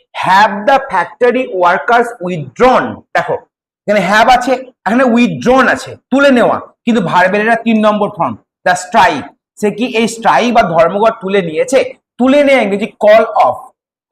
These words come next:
call off। তাহলে call off এর তিন নম্বর ফর্ম কি? call off এর দু নম্বর ফর্ম called off, তিন নম্বর ফর্মও কিন্তু called off, ইডি যোগ করে যদি দু নম্বর হয়, তো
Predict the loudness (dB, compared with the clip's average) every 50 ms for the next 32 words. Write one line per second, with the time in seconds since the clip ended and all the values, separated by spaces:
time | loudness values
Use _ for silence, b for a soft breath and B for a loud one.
0 | 2 4 4 4 4 2 2 2 2 0 0 -2 -2 -2 0 -2 0 2 2 4
1 | 4 2 2 2 0 -4 -4 -2 -2 0 0 2 2 0 0 0 0 -2 -2 -2
2 | -4 -8 -8 -8 _ _ _ _ _ _ _ _ _ _ _ 0 2 4 4 4
3 | 4 4 2 0 2 0 2 2 2 2 2 0 2 0 0 0 0 0 0 2
4 | 4 4 4 4 2 2 2 0 -4 -10 -16 _ -4 -2 -2 0 0 0 2 2
5 | 0 0 0 0 0 2 0 0 -2 0 2 4 4 4 4 4 2 2 0 -2
6 | -4 0 0 2 2 2 2 2 0 0 -2 -4 -2 -2 -2 -2 -2 -6 -10 _
7 | _ _ _ _ -6 -2 0 2 2 2 2 2 2 2 2 2 2 2 2 2
8 | 4 2 2 2 -4 -12 _ _ _ _ _ _ -2 -2